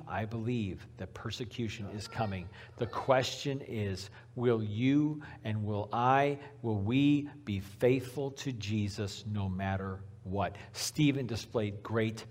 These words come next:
faithfulness. Great faithfulness. Secondly, Stephen displayed great fearlessness.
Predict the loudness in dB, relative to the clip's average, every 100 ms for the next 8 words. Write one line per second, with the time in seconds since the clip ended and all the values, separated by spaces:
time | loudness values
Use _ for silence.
0 | -18 -20 -16 -4 0 0 -2 -8 -8 -6
1 | -6 -8 -10 -10 -12 -14 -20 -20 -20 -20
2 | -20 -20 -20 -20 -20 -20 -20 -20 -20 -20
3 | -6 -2 0 -2 -10 -18 -20 -20 -20 -20
4 | -20 -6 -4 -4 -8 -10 -10 -12 -14 -18
5 | -20 -20 -20 -20 -20 -20 -20 -20 -20 -20
6 | -18 -16 0 6 6 4 -2 -4 -2 0
7 | 2 0 -6 -6 -8 -2 0 0 0 -2
8 | -2 -4 -14 -20 -20 -20 -2 6 8 6
9 | 0 -6 -8 -10 -10 -14 -16